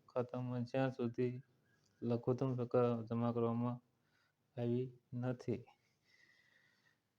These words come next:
તો શું કરવાનું? તો વર્ષના બસો પચાસ રકમ જમા કરવાની હોય અને કોઈ વર્ષ તમે રકમ ભરવાનું ભૂલી ગયા તો તેને વાર્ષિક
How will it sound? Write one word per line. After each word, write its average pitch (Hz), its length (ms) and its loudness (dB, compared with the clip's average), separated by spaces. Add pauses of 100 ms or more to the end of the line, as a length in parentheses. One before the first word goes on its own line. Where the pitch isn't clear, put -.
(540)
તો 143 60 0 (120)
શું 135 220 -2
કરવાનું? 117 400 2 (500)
તો - 100 -14 (220)
વર્ષના 123 580 -2 (260)
બસો 120 340 0
પચાસ 120 380 2
રકમ 120 280 2
જમા 113 240 -4
કરવાની 117 440 -2
હોય 123 340 2 (180)
અને 120 220 -6
કોઈ 135 280 0
વર્ષ 113 220 -2
તમે 120 280 -4 (600)
રકમ 131 260 0
ભરવાનું 117 420 0 (200)
ભૂલી 143 340 4
ગયા 113 300 2 (960)
તો - 60 0
તેને 131 260 0
વાર્ષિક 120 500 4